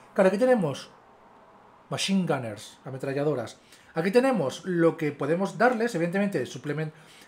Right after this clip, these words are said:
eh, suministros básicos no se pueden quitar, ¿vale? Esto supongo que no se pueda quitar. Vale, lo tendremos en la open beta. Ah, qué bien, esto está genial.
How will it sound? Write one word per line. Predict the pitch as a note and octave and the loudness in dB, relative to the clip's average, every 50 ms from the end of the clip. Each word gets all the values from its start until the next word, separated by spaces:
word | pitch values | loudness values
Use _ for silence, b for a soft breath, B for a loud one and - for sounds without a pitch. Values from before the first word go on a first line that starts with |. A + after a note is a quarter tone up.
| B B - | B B -2
eh, | E3+ D#3+ E3 D#3+ D#3+ D#3 D#3 D3+ | 0 2 2 2 2 0 -2 -2
suministros | - D#3 D#3+ F3+ E3+ G3+ E3+ | -4 -6 -6 -6 -4 -4 2
básicos | D#3+ G#3 G3 F#3+ - - B2+ - - | 2 2 2 2 -2 -6 -8 -8 -8
no | B2+ C#3+ C#3 | -10 -8 -8
se | - C3 | -8 -6
pueden | - D3 C#3+ D3 C#3+ C#3 | -6 -4 -4 -4 -6 -8
quitar, | - D3 - E3 F#3+ - - - D3+ | -10 -4 0 0 0 0 -2 -8 -6
¿vale? | C#3 F3 A3+ | -6 -6 -6
Esto | G3+ - - C#3 B2+ B2 - - - _ | -6 -8 -10 -10 -10 -10 -14 -20 -20 _
supongo | - - - B2+ - F3+ G3 E3+ | -20 -16 -16 -6 -2 0 0 0
que | F3 C#3 | 0 -4
no | A#2 A#2 | -10 -12
se | B2+ | -12
pueda | A#2 C3+ C3 B2+ - | -10 -8 -8 -8 -8
quitar. | C3+ - D3+ F#3 - - - _ _ _ _ _ _ _ _ _ _ _ _ _ _ _ _ _ _ _ _ _ _ _ _ _ _ _ _ _ _ _ _ _ _ _ _ _ _ _ _ _ _ _ _ _ _ _ _ _ _ _ _ _ _ _ _ _ _ _ _ _ _ _ _ _ _ _ _ _ _ _ _ _ _ _ - - - D3 | -6 -6 -6 -6 -6 -10 -18 _ _ _ _ _ _ _ _ _ _ _ _ _ _ _ _ _ _ _ _ _ _ _ _ _ _ _ _ _ _ _ _ _ _ _ _ _ _ _ _ _ _ _ _ _ _ _ _ _ _ _ _ _ _ _ _ _ _ _ _ _ _ _ _ _ _ _ _ _ _ _ _ _ _ _ -20 -18 -12 -10
Vale, | B2+ A2 - - B B B B B B | -10 -10 -12 -16 B B B B B B
lo | - E3 D#3 D#3 | 2 2 2 4
tendremos | F3 E3+ E3+ G3+ A#3 A#3 | 2 2 4 4 2 4
en | B3 | 4
la | G#3+ | 4
open | G3+ G3+ A3 G3+ E3 D3+ | 4 4 2 0 2 2
beta. | E3+ E3 - G#2+ G2+ G#2 - - - - - - - - - - | 2 2 0 -4 -8 -10 -12 -18 -20 -20 -20 -20 -20 -20 -10 -8
Ah, | F3+ F3 | -8 -6
qué | - C#3+ | -6 -4
bien, | C3+ D#3 D3+ B2+ | -2 -2 -2 -2
esto | B2 - - E3 | -6 -10 -14 -12
está | - D#3 | -12 -12
genial. | - A#2 G#2+ A#2+ A2+ G2+ | -12 -12 -12 -12 -12 -12